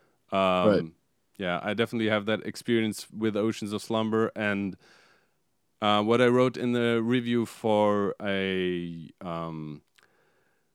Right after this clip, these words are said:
Speaker 1: Greek, um, prog rock album, the solo album of a guy called Yargon,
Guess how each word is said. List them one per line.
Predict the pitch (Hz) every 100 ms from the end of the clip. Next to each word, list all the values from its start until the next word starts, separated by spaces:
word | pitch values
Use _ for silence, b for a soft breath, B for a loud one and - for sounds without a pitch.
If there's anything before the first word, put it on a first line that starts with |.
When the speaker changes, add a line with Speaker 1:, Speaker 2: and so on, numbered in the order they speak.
| _ _ _ _ 104
Speaker 1:
Greek, | 95 117 131 123 - - - -
um, | 101 98 95 92 92
prog | - 123 110 104 98
rock | 101 92 - - - _
album, | 92 98 98 92 90 90
the |
solo | - 117 113
album | 95 104 95 95
of | 101 92 87 - 95
a | 95 92 92 92
guy | 76 98 98
called | - 98 90
Yargon, | 101 107 113 117 120 120